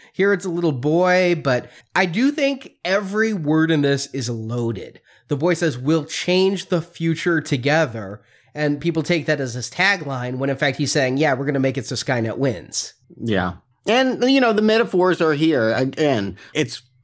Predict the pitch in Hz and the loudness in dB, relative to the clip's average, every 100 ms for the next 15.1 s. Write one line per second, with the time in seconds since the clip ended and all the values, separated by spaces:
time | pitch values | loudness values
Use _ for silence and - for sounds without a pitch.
0 | - 135 143 151 147 160 156 151 151 160 | -4 0 2 2 2 0 0 0 2 0
1 | 202 123 92 - 127 127 139 156 156 156 | 2 -2 -4 -2 0 2 2 2 2 2
2 | 165 160 139 131 123 120 - - 139 147 | 2 2 2 2 2 -2 -2 -2 0 0
3 | 143 - 135 135 139 147 139 139 139 139 | -2 -2 -2 -2 -2 -2 2 2 0 -2
4 | 139 135 - 143 139 135 139 127 123 127 | 0 -2 -2 0 0 0 0 0 2 2
5 | 123 120 120 - - 123 131 135 131 127 | 2 0 -4 -16 -8 -2 2 2 2 0
6 | 127 123 120 120 120 127 123 123 117 117 | 0 2 2 2 0 0 2 2 2 0
7 | 113 117 - - - - 123 123 120 156 | 0 -2 -8 -14 -20 -18 -12 -4 0 0
8 | 160 160 156 151 - - - _ - - | 2 0 2 0 -6 -16 -20 _ -8 0
9 | 160 170 175 175 175 175 170 147 151 156 | 2 4 4 4 2 -2 -2 2 2 2
10 | 151 151 165 - - 151 139 143 151 156 | 2 0 0 -6 -4 -4 0 0 2 2
11 | 151 147 143 139 - 139 135 135 131 127 | 2 2 2 0 -2 -2 0 2 2 2
12 | 131 156 135 123 113 120 151 156 156 - | 0 -2 0 0 0 0 2 0 -4 -2
13 | 147 156 - - 160 147 147 147 - 139 | -2 -2 -10 -4 0 2 2 0 -4 -4
14 | 131 139 139 143 139 107 85 95 107 98 | -2 0 0 0 0 -2 -2 -6 -8 -6
15 | 73 | -8